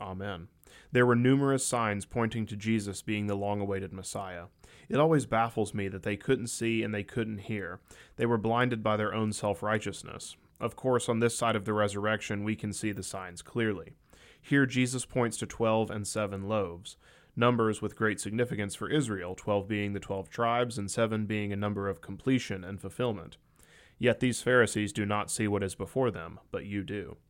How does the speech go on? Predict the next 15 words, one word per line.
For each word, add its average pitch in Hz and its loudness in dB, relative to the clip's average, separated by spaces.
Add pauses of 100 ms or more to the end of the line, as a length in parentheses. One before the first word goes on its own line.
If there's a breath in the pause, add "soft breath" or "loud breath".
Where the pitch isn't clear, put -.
(500 loud breath)
This 147 4
Jesus 120 2
at 120 0
the 110 0
end 107 0
of 98 -4
Lent 107 2
would 107 -2
bring 117 2
about 110 2
the 110 -4
fulfillment 110 0
of 95 -10
the 92 -12
Scriptures. - -6